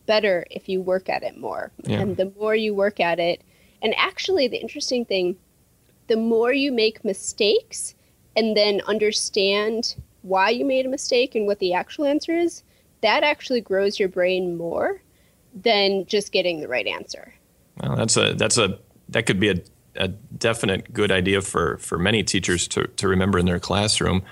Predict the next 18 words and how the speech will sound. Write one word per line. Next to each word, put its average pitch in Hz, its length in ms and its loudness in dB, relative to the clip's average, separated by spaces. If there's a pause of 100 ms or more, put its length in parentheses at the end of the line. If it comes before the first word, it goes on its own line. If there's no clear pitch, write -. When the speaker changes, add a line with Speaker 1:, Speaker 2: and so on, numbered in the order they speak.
(800)
Speaker 2:
You - 100 -2
said, - 240 2
you 123 80 2
said 127 220 4
something 107 460 0
earlier 113 340 2
I 92 60 4
was, 95 240 0
I - 80 -6
was 90 160 0
thinking 98 280 -2
about, 90 320 0 (560)
the 101 320 -2
idea 113 440 2
of 92 800 -2
getting 127 280 2
that 107 180 0
mindset 104 640 0